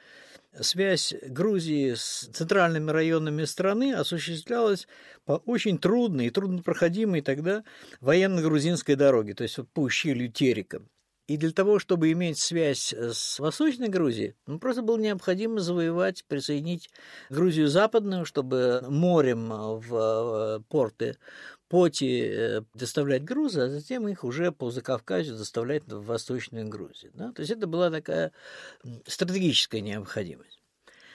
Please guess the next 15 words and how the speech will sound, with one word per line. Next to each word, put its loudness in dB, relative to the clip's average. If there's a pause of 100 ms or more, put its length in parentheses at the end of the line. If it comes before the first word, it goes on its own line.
(520)
Присоединение -2
Грузии -2 (120)
фактически -4
привело 2
к -14
присоединению 0
Азербайджана 2
и 2
Армении, 0 (140)
потому 0
как -2 (400)
Персия 0
считала 0
Восточную 0
Грузию 0